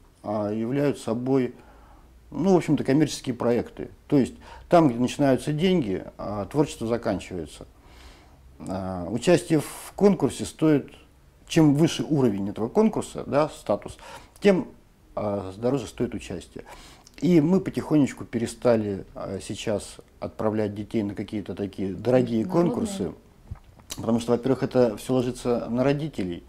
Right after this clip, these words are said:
Speaker 1: а, и, как показывает практика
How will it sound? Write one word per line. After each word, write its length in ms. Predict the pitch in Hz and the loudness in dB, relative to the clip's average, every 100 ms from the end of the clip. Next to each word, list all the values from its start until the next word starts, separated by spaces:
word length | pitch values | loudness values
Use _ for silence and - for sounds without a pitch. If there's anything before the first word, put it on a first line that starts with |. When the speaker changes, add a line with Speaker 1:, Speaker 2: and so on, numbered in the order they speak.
| - - - - - | -20 -20 -20 -20 -14
Speaker 1:
а, 720 | - 95 87 80 55 - - - - | -8 -6 -2 -2 -2 -6 -12 -16 -10
и, 720 | 110 113 110 110 107 98 - - - - _ - | -4 -2 0 0 -2 -4 -6 -16 -20 -20 _ 2
как 220 | 139 - | 4 4
показывает 520 | 123 127 113 117 117 | 0 2 2 -2 0
практика 600 | 143 143 - 95 101 92 | 2 2 0 -6 -4 -6